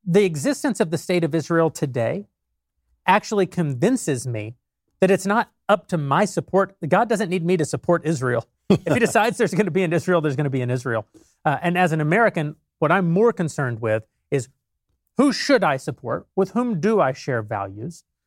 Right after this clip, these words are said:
Speaker 1: Uh, God doesn't need much from me. He's God. He's, he's the uppercase G K. Uh, I am but a lowly
Speaker 2: <laughs>
Speaker 1: lowercase G K. Uh,
Speaker 2: When, when it comes to, when it
Speaker 1: and, and, and, and so my support of Israel is premised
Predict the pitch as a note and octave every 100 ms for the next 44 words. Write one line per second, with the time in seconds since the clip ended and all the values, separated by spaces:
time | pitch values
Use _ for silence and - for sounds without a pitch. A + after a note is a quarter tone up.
0 | _ _ C#3+ C3+ C#3 D#3 F3+ E3+ E3+ D#3
1 | D3+ C#3 D#3+ D#3 - - C#3+ D#3 G#3+ E3+
2 | D#3 B2+ D#3 G#3 F3+ C#3 C#3+ E3 D#3 D#3+
3 | F#3 F#3 F#3+ F#3 - G3 F#3+ F#3+ G3 G#3+
4 | _ _ - C#3+ C#3 E3 E3 E3 D#3 D3+
5 | E3 E3 D#3 - - - - - D#3+ D#3+
6 | E3 D#3 E3+ D3 - D3+ G3 A3 E3 G#3+
7 | - - - - - - - E3+ E3 D3
8 | F#3 G3 G3+ G#3 - D#3 C#3+ E3+ G#3 G#3
9 | A3 A3 A3 A3 A3 G#3+ - C4 D#3+ C#3
10 | E3+ E3+ F#3+ F#3 - G#3 F3+ F3 E3+ D3
11 | - E3 C#3+ A#2+ -